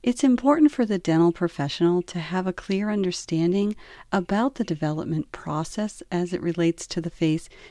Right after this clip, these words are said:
because of th-, some of the malformations, deformities, and developmental disturbances that can happen during this period. We will talk about the fourth week of development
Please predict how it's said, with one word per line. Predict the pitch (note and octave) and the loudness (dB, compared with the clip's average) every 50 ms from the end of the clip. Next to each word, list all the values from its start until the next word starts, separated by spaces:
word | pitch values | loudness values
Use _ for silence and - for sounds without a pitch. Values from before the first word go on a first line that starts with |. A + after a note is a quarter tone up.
| - - | -14 -10
because | G3 - - - - G#3+ - B3 | -10 -10 -8 -6 -6 -6 -2 -2
of | A#3+ A#3 | -4 -4
th-, | - - - - | -4 -12 -12 -12
some | - - - F#3+ F3+ F3 | -12 -6 -2 0 0 0
of | F3 E3+ - | 0 -2 -4
the | - D#3 | -4 -2
malformations, | C#3+ C#3+ C#3 D3 D#3 F3 - - G#3 G#3 G3+ F3+ D#3 D#3 - - - F#3 F#3+ F#3+ G3+ G3+ - - - - - - - _ - | -2 0 0 -2 -2 -4 -4 -2 -2 0 2 2 2 2 0 0 0 2 2 2 0 -2 -4 -8 -18 -20 -20 -20 -20 _ -8
deformities, | E3+ E3 - - F#3+ G3+ G#3 G#3+ G#3+ G3+ E3+ - C#3+ C#3+ C#3+ D3 - - - | -8 -8 -6 -4 -4 -2 0 0 2 2 2 2 0 0 0 -2 -4 -4 0
and | F3+ F3 E3 | 2 2 2
developmental | E3 D#3+ E3 D#3+ E3+ F#3+ - F3+ F3 E3 - E3+ D#3 | 2 0 -2 -2 0 0 0 0 -2 -2 -2 -4 -6
disturbances | D3+ - D#3+ D3+ - - - G#3 A3 A3 G#3 F#3 - - - C3 C#3 - | -4 -6 -8 -8 -8 -6 -4 -4 -2 -2 -2 -4 -4 -6 -8 -8 -6 -6
that | - C#3 - | -6 -6 -6
can | - D3 D3 | -4 -4 -4
happen | - - - E3+ F3 - - D#3+ D3+ C#3+ - | -4 -4 -2 -2 -2 -2 -2 -4 -4 -4 -4
during | - C#3 C3+ C#3 C#3 C#3+ | -4 -2 -2 -2 -2 -2
this | D3 C#3 - - | -4 -6 -8 -10
period. | - - - E3 D#3+ D3+ C#3+ D3 C#3 E3+ - - _ - _ _ _ _ _ _ - | -10 -4 -2 0 0 0 0 -2 -6 -8 -12 -16 _ -20 _ _ _ _ _ _ -2
We | A3 A#3 B3 | 0 0 0
will | B3+ D4 C#4+ | 2 0 -2
talk | - - G#3 F#3+ F#3 F#3+ - | -4 -4 -4 -4 -4 -4 -4
about | A3 F#3+ E3+ D#3+ D#3+ D3+ - _ - | -6 -4 -4 -4 -4 -6 -6 _ -12
the | E3 D#3 | -12 -12
fourth | - _ - D#3 D#3 F3+ A3 A#3 - - - F3+ | -10 _ -4 -4 -2 -2 -4 -4 -8 -12 -14 -8
week | F3+ F3+ E3+ - - | -4 -4 -4 -2 -2
of | D#3+ D#3 | -6 -6
development | - F3 - - D3+ C#3+ - - D#3+ D3+ D3 - - - | -6 -8 -4 -2 -2 -2 -2 -2 -4 -4 -4 -6 -8 -18